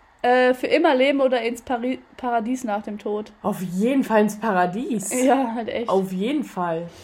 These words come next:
Speaker 1: Mm, entweder alleine verschollen in einem Gebirge oder gestrandet auf eine einsame Insel.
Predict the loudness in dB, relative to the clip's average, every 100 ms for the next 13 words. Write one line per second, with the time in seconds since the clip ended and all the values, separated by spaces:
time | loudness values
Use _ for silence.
0 | -20 _ _ -16 -10 -8 -6 -6 -8 -12
1 | -18 _ _ _ -20 -20 _ -4 -2 2
2 | 4 6 6 6 2 0 -2 0 0 0
3 | -2 -4 -4 -6 -4 0 0 0 -2 -8
4 | -10 -2 2 2 0 -6 _ -16 -14 -6
5 | -6 -4 -4 -6 -8 -8 -8 -6 -6 -4
6 | -6 -8 -8 -8 -8 -14